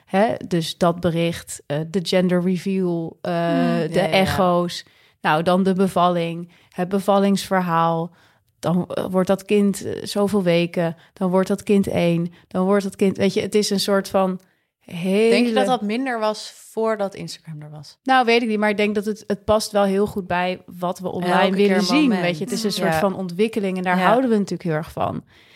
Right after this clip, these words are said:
Speaker 1: En ja, die meiden die ik heb gesproken en die ik heb geïnterviewd en ook met wie ik films heb gemaakt, die wisten wel heel goed dat het krijgen van een kind,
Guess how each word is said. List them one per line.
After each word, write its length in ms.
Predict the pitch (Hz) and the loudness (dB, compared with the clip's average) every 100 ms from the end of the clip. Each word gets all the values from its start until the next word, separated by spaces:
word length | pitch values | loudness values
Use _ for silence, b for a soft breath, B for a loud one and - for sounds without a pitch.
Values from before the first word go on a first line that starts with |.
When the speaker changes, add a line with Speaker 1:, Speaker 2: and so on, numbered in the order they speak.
| b b b - | b b b -4
Speaker 1:
En 520 | 175 165 165 165 175 _ _ _ _ _ _ _ _ | 0 2 0 -2 -6 _ _ _ _ _ _ _ _
ja, 200 | 180 156 | 0 0
die 120 | 160 | 2
meiden 320 | 160 160 165 | 2 2 2
die 160 | 170 170 | 0 0
ik 60 | 170 | 0
heb 160 | 175 | -2
gesproken 440 | - - 170 165 170 | -2 -2 0 0 -2
en 60 | |
die 80 | 170 | -4
ik 60 | 160 | -4
heb 120 | 170 | -4
geïnterviewd 520 | - 180 170 170 165 | -2 -2 -2 -2 -2
en 120 | 165 | 0
ook 180 | 160 - - _ _ | -2 -4 -16 _ _
met 240 | 202 175 | -4 -2
wie 100 | 175 | -2
ik 80 | 170 | -2
films 260 | - 208 208 | 2 2 2
heb 100 | 190 | -2
gemaakt, 440 | - 170 160 165 | -4 -4 -4 -4
die 180 | 180 170 | -2 0
wisten 400 | 170 170 - 165 | 2 2 0 0
wel 140 | 160 165 | 2 4
heel 180 | 170 | 2
goed 260 | 175 180 175 | 2 0 2
dat 340 | 175 170 - - b b b | 0 0 -6 -20 b b b
het 180 | - - | -8 -8
krijgen 380 | - 175 175 - | 0 2 2 -2
van 180 | 180 175 | -2 -2
een 120 | 175 | -2
kind, 520 | 220 190 175 190 | 2 2 0 -6